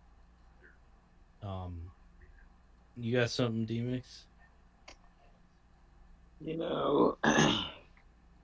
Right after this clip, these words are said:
Speaker 2: been thinking about this game, and after hearing y'all speak,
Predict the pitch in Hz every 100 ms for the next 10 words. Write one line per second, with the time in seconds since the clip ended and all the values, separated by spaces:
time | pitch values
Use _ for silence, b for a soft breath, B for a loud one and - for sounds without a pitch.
0 | - - - - - - - - - -
1 | - 95 82 76 82 73 76 73 69 -
2 | 71 - 78 76 76 80 80 71 67 -
3 | - - - - B B - - - -
4 | 85 - 85 78 71 - 98 98 82 85
5 | 95 98 90 78 71 71 - - - -
6 | - - - - 170 277 95